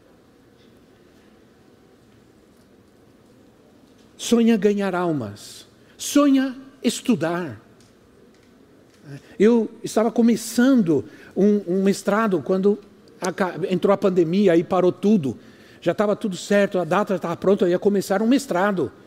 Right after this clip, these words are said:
Entende? Porque é um sonho que eu tenho ainda, eu vou cumprir ainda. Não vou parar, continuo sonhando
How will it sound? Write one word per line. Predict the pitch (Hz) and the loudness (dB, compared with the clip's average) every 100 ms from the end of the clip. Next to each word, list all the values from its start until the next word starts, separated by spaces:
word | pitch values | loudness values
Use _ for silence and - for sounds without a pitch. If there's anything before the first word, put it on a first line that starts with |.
| - _ _ _ _ _ _ _ _ _ | -20 _ _ _ _ _ _ _ _ _
Entende? | 190 202 160 127 - | -2 0 0 -6 -4
Porque | 185 185 214 | 0 2 4
é | 220 | 4
um | 254 | 2
sonho | - 240 247 | 2 4 4
que | 247 | 2
eu | 240 | 2
tenho | 247 247 | 2 0
ainda, | 277 226 247 214 | 2 4 4 4
eu | 170 | 4
vou | 208 | 2
cumprir | 285 320 285 294 | 4 2 4 4
ainda. | 285 247 277 214 131 - - - - - - - - - - _ - | 4 4 4 2 0 -10 -20 -20 -20 -20 -20 -20 -20 -20 -20 _ 0
Não | 220 262 | 4 4
vou | 247 311 | 4 2
parar, | 311 302 247 294 262 | 2 0 0 -2 0
continuo | 254 - 254 302 | 2 4 6 6
sonhando | - 285 247 285 285 320 | 4 2 4 4 4 2